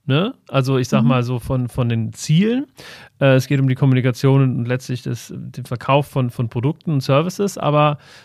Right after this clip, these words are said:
Speaker 1: äh, nun, nun ist das ja eine ganz andere Struktur, eine ganz andere Mitarbeiterstruktur. Es gibt Marketingabteilungen, die sitzen dann drin, wie jeder andere auch,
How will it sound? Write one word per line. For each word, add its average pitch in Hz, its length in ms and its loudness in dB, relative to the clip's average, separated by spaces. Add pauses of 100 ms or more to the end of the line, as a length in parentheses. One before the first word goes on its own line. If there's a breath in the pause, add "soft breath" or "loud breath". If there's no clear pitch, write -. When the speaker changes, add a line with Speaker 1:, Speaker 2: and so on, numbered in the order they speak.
(260 loud breath)
Speaker 1:
äh, 139 320 6
nun, 139 340 0
nun 139 180 0
ist - 160 -6
das 156 160 -2
ja 139 140 2
eine 139 160 2
ganz 143 280 -2
andere 135 760 0
Struktur, 175 640 2
eine 113 220 0
ganz 127 280 -6
andere 127 180 0
Mitarbeiterstruktur. 127 540 2
Es - 80 -16
gibt 117 120 -12
Marketingabteilungen, 151 880 0
die 139 60 0
sitzen 131 320 -6
dann 120 180 -2
drin, 160 300 2
wie 143 100 -4
jeder 131 240 -2
andere 131 340 -4
auch, 180 280 0